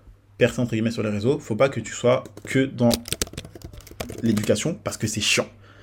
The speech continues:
Euh, personne n'a envie d'écouter un mec qui parle pendant trente minutes, une heure, et cetera, parce que c'est chiant. Donc, faut aussi que tu sois divertissant.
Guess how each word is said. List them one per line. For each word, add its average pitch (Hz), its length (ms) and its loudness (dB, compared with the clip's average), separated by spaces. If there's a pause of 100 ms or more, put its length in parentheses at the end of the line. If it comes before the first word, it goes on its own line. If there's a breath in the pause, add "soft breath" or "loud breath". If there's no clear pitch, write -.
(320 soft breath)
Euh, 90 240 0
personne 120 380 2
n'a 110 60 6
envie 107 120 0
d'écouter 110 320 2
un 104 100 4
mec 104 140 2
qui - 140 -12
parle 110 260 2
pendant 107 360 6
trente - 260 -4
minutes, 113 360 6
une 104 200 2
heure, 107 100 4
et 101 40 -4
cetera, 110 300 4
parce 107 140 -6
que 110 80 -2
c'est 104 120 -4
chiant. - 220 0 (380 loud breath)
Donc, 113 140 0
faut 127 100 2
aussi 120 180 6
que - 120 6
tu 117 100 -2
sois 131 240 8 (3000 soft breath)
divertissant. 120 560 4